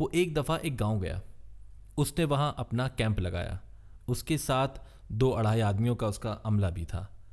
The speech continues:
उस वक्त वायसराय बड़ी ज़बरदस्त और पावरफुल चीज़ हुआ करती थी। लॉर्ड कर्जन लिखता है कि जब वो अपने कैंप में सोया हुआ था तो आधी रात के करीब मुझे अपने सीने पर बहुत बोझ महसूस हुआ।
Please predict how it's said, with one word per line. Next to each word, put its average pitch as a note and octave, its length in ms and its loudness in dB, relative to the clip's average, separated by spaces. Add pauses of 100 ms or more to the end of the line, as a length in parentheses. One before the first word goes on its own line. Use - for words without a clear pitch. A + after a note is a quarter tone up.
(200)
उस D3 200 -2
वक्त D#3 260 0
वायसराय B2+ 520 2
बड़ी D3+ 240 0
ज़बरदस्त A2 500 0
और A2+ 60 2
पावरफुल G#2+ 460 0
चीज़ G2+ 260 -2
हुआ F2+ 140 2
करती F2 280 -4
थी। F#2 220 -6 (280)
लॉर्ड B2 280 2
कर्जन C#3+ 320 2
लिखता C3 280 0
है D3 100 -2
कि D3 100 -4
जब B2+ 180 -2
वो C3+ 80 0
अपने C3 260 -2
कैंप B2 380 -2
में C3+ 60 2
सोया A#2 260 2
हुआ G#2+ 220 4
था A2+ 160 4
तो G2+ 120 -2 (100)
आधी A2 320 2
रात G#2+ 240 2
के A2 120 -4
करीब A2+ 300 0
मुझे A#2 220 2
अपने B2 240 0
सीने B2+ 320 2
पर A#2 180 0
बहुत A#2+ 360 -2
बोझ A2 300 6
महसूस F#2+ 400 2
हुआ। F2+ 200 -6